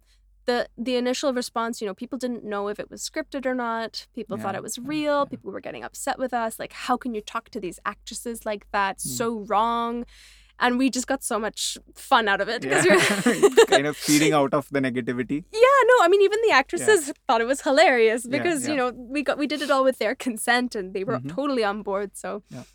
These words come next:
Speaker 1: it was very fun. And at the same time, I and Me is, again, really close to our hearts because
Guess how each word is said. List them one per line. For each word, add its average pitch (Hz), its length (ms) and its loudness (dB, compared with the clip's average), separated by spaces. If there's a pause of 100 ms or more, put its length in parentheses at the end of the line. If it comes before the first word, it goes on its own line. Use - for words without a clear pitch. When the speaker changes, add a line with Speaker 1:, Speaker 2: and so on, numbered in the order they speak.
(120)
Speaker 1:
it 277 80 0
was 302 140 -2
very 349 180 2
fun. 220 460 2
And 285 340 0 (480)
at 311 100 -2
the 339 80 -2
same 349 260 0
time, 359 380 0
I 240 120 2
and 320 260 2
Me 311 320 -2
is, 247 400 -4
again, 233 400 -2
really 262 360 -2
close 240 280 -6
to 254 80 -6
our 240 140 -2
hearts 208 220 -6
because 247 540 -4